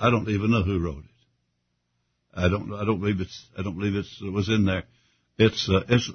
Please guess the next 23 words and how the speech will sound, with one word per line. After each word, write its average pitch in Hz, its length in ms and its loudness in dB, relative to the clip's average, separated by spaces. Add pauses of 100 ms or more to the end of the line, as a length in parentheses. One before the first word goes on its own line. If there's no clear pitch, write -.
that 117 180 2
song, 110 320 4
of - 120 0
course, - 300 -2 (500)
starts 107 220 0
says 98 200 0
like, 98 220 -6
"I'll 98 160 0
fly 95 240 -2
away, 95 300 -2 (680)
I'll 101 160 4
fly 101 220 2
away," 95 320 2
and, 90 220 0 (240)
and 90 440 0
"When 85 100 2
the 90 60 2
Saints 101 260 0
Go 101 120 2
Marching 92 360 0
In." 90 220 -4
There 95 100 -2
were 98 40 -10